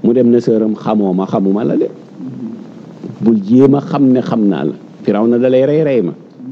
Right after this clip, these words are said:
Waaye Muusa moo nekk ca pale ba. Mu ne ko, "Muusa," mu ne ko, "sa mos. Wa alqaytu alayka mahabbatan minni. Li kay taqarra aynuha."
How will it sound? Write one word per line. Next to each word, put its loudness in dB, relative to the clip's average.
Waaye 4
Muusa 2
moo 2
nekk -2
ca 0
pale 0
ba. -8
Mu 4
ne 4
ko, 0
"Muusa," 2
mu 4
ne 4
ko, 0
"sa 0
mos. -2
Wa 2
alqaytu 0
alayka 0
mahabbatan -2
minni. -2
Li 6
kay 4
taqarra -2
aynuha." -4